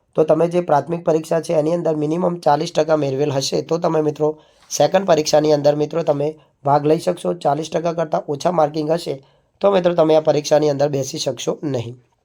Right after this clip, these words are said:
માટે વાત કરીએ તો સૌપ્રથમ તમારે ઓજસ ગુજરાત ગવર્મેન્ટ ડોટ ઇન વેબસાઇટ ઉપર જવાનું રહેશે.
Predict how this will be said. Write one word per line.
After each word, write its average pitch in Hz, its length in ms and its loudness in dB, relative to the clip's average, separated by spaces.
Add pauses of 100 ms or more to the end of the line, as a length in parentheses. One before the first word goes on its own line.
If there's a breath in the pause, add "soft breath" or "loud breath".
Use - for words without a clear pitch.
(600)
માટે 156 200 2
વાત 151 260 2
કરીએ 156 200 0
તો 165 120 -2
સૌપ્રથમ 156 460 0
તમારે 151 400 0
ઓજસ 147 380 0 (540)
ગુજરાત 170 340 2 (140)
ગવર્મેન્ટ 151 440 4
ડોટ 147 180 4
ઇન 151 100 -2
વેબસાઇટ 139 360 0
ઉપર 151 240 0
જવાનું 139 580 -2
રહેશે. 135 300 0